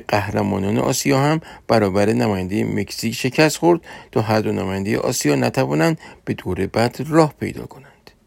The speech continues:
تیم فوتبال ترابزون اسپور که مجید حسینی را در اختیار دارد، در دیدار هفتهٔ بیست و دوم سوپرلیگ ترکیه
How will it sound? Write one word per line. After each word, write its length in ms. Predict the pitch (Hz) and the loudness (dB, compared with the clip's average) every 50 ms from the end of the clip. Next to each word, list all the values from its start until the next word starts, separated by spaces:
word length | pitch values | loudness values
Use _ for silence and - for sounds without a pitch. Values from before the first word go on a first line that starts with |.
| _ _ _ _ _ _ _ _ _ _ _ _ - - - - - _ _ _ _ _ | _ _ _ _ _ _ _ _ _ _ _ _ -20 -20 -20 -20 -20 _ _ _ _ _
تیم 400 | - - 180 185 185 185 185 180 | -4 2 4 6 6 6 6 6
فوتبال 340 | 165 - - - 160 156 170 | 4 2 0 0 2 4 4
ترابزون 540 | 165 - 160 151 160 147 147 139 151 156 - | 4 4 4 4 4 4 2 2 0 0 0
اسپور 420 | 139 135 127 - - 151 165 165 | 0 -2 -2 -2 0 0 0 0
که 240 | 165 - - 156 160 | 0 -2 -2 -2 0
مجید 380 | 160 147 143 127 - - 139 - | 0 0 -2 -2 -4 -4 -4 -2
حسینی 520 | 143 135 131 127 - - 127 123 131 143 | -2 -2 -2 -2 -2 -2 -2 0 0 0
را 100 | 151 143 | 0 0
در 180 | 131 127 117 - - | 2 0 0 0 -2
اختیار 320 | 113 - - - 123 123 | -4 -4 -2 -2 -2 0
دارد، 320 | - 127 139 156 165 - - - - - - - - | 2 2 2 2 2 0 -4 -12 -20 -20 -20 -6 -2
در 140 | - 123 113 | 0 0 0
دیدار 320 | - 113 104 - 110 - | 0 -2 0 0 2 2
هفتهٔ 560 | 123 127 120 120 110 - - 110 110 123 135 | 2 0 -2 -4 -6 -6 -6 -6 -4 -2 -4
بیست 280 | 151 180 - - - - | -4 -4 -6 -6 -4 -4
و 40 | 120 | -4
دوم 400 | - 120 110 101 110 117 127 127 | -2 -4 -4 -2 0 0 0 0
سوپرلیگ 600 | - - 113 107 - 110 104 98 107 117 - 147 | -2 -4 -6 -4 -4 -4 -4 -2 -4 -2 0 0
ترکیه 500 | 143 - 160 156 151 - 170 175 175 170 | 2 4 2 2 2 4 4 4 4 2